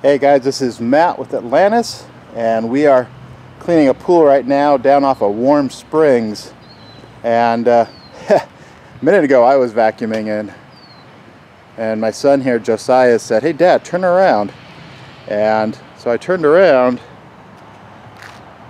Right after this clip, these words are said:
and there's two deer here. I don't know if you can see them.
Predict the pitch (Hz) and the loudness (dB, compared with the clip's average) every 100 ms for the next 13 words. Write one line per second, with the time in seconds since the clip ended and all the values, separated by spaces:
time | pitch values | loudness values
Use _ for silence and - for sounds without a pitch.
0 | - - - - 127 131 139 - - - | -20 -20 -20 -10 -4 0 -2 -4 -14 -12
1 | 220 233 226 202 160 202 208 185 127 120 | -6 -2 -2 -6 -6 -2 2 4 2 0
2 | 107 98 131 143 147 135 117 113 - 151 | -2 0 -2 -4 -4 -6 -12 -12 -8 -4
3 | 139 110 113 113 120 | 0 2 2 2 -2